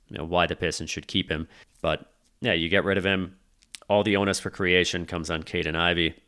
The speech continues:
They have one less play finisher. They have that much less spacing. They, you're losing his veteran leadership. It's just, uh, my guess is that it would hurt the offense pretty significantly. I know that there's some hope that Ausar Thompson will start.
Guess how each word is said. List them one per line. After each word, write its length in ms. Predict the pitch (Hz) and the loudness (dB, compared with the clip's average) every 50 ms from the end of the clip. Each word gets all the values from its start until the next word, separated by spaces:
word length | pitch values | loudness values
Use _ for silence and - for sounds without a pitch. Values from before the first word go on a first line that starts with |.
| _ _ _ - | _ _ _ -16
They 420 | - 87 87 - 90 85 80 78 78 | -14 -10 -4 0 0 2 2 2 2
have 360 | 87 82 80 73 - - - | 0 0 -2 -2 -6 -10 -10
one 400 | 92 82 92 95 92 90 90 87 | -8 -2 2 2 4 4 4 2
less 220 | 82 82 82 - | 2 2 2 0
play 260 | - - - 90 85 | -2 0 0 0 0
finisher. 540 | 82 - 87 87 87 82 - 87 87 85 85 | 0 0 0 0 0 0 0 0 2 0 0
They 160 | 82 87 82 | 0 0 0
have 200 | 82 82 82 85 - | 0 0 -2 -2 0
that 200 | 85 85 82 - | 0 0 0 0
much 220 | 82 80 - - | -4 -6 -6 -2
less 200 | 85 80 76 - | -2 -2 0 0
spacing. 600 | - - - 107 90 90 - - 90 85 82 78 - - - - - - _ _ _ _ - - 101 95 - | -2 0 4 4 4 4 4 2 0 0 -2 -4 -8 -14 -20 -20 -20 -20 _ _ _ _ -18 -18 -14 -6 -2
They, 540 | 87 85 85 85 82 78 76 76 73 - - _ _ _ _ _ | 0 2 4 4 4 2 2 0 -2 -6 -8 _ _ _ _ _
you're 160 | - - 90 85 | -8 -6 -4 -2
losing 340 | 90 87 87 82 87 82 | 0 0 0 0 0 0
his 120 | 80 80 78 | -2 -2 0
veteran 380 | - 92 85 85 80 82 82 | 2 2 2 2 2 0 0
leadership. 540 | 82 85 85 87 82 - - 101 87 - - - - - - - - _ | 0 0 0 0 0 0 0 0 0 -2 -4 -16 -20 -20 -20 -20 -18 _
It's 240 | - - 110 - - | -2 -2 0 0 0
just, 240 | - 95 - - - | -2 -2 -4 -4 -4
uh, 220 | 90 87 95 98 90 | -2 -2 -2 -2 0
my 140 | 95 92 92 | 0 0 2
guess 320 | 85 98 98 95 - - | 4 6 6 6 4 2
is 100 | 98 87 | -2 0
that 140 | - 87 82 | 0 0 2
it 80 | 85 | 2
would 120 | 87 85 - | 0 -2 -4
hurt 280 | - - 104 92 - | -2 -2 -2 -2 0
the 160 | - 85 82 78 | 0 0 0 2
offense 480 | 78 82 80 - - 80 76 78 - - _ _ _ | 4 2 2 0 -2 -6 -4 -4 -8 -10 _ _ _
pretty 300 | - - - 104 85 82 | -10 -4 -2 0 0 0
significantly. 800 | 73 - - 80 80 78 73 - 76 - 76 - 76 73 71 76 _ - - - _ _ _ _ _ - - | -2 -2 -4 -4 -2 -4 -4 -4 -6 -8 -6 -6 -6 -8 -10 -10 _ -20 -20 -20 _ _ _ _ _ -10 -6
I 120 | 87 90 | -4 -2
know 220 | 92 98 101 101 | 2 2 4 4
that 180 | 90 92 - - | 4 2 2 2
there's 240 | 98 90 87 82 - | 2 4 4 2 2
some 460 | - - 101 90 87 85 85 80 76 - | 0 2 2 2 2 2 -2 -4 -6 -6
hope 300 | 90 92 92 85 - - - | -4 -2 -2 -2 -2 -2 0
that 240 | 80 76 73 - - | 0 0 0 -2 -6
Ausar 320 | 85 - - - 87 78 76 | -6 -2 0 2 2 2 0
Thompson 460 | - - 95 98 90 - - 90 85 | 0 0 2 2 2 0 -2 -2 -2
will 100 | 82 82 | -2 -2
start. 480 | - - - 98 92 92 90 - - | -2 0 2 4 6 6 4 2 -2